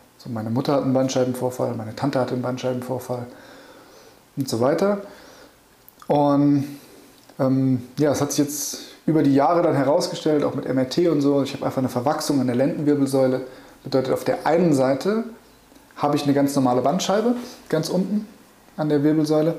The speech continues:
und auf der anderen Seite ist, sind die letzten beiden Wirbelkörper miteinander knöchern verwachsen. So, und dann reagiert der Körper quasi da drauf, indem er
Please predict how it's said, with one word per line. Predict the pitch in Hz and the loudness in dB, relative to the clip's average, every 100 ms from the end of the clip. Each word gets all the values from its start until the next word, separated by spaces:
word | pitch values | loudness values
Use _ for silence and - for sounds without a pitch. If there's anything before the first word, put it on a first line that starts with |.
| - - | -8 -4
und | 139 | -2
auf | - | 0
der | 160 | 0
anderen | 151 143 | 2 4
Seite | 135 135 | 2 0
ist, | - - - - - | -4 -8 -12 -14 -8
sind | 143 127 | -2 2
die | 131 127 123 - | 2 2 -2 -2
letzten | 139 139 - 139 | -2 -2 -2 0
beiden | 123 123 127 127 123 - - - | 2 2 2 -2 -6 -12 -20 -12
Wirbelkörper | 135 143 151 139 135 135 | 0 2 2 2 0 0
miteinander | 131 135 131 127 120 - - - | 0 0 -2 0 -2 -4 -14 -4
knöchern | - 277 135 | -2 0 -2
verwachsen. | 240 - - - - - _ _ - - - - - | 0 -2 -4 -10 -14 -20 _ _ -20 -20 -20 -20 -20
So, | - 123 | -8 -6
und | 113 | -6
dann | 113 | -2
reagiert | 123 127 131 135 | 2 4 4 2
der | 127 | 2
Körper | 143 143 139 | 0 2 0
quasi | 135 135 131 | 2 2 4
da | 131 | 2
drauf, | 123 131 135 135 | 2 2 2 0
indem | 131 135 127 | 0 2 2
er | 120 | 0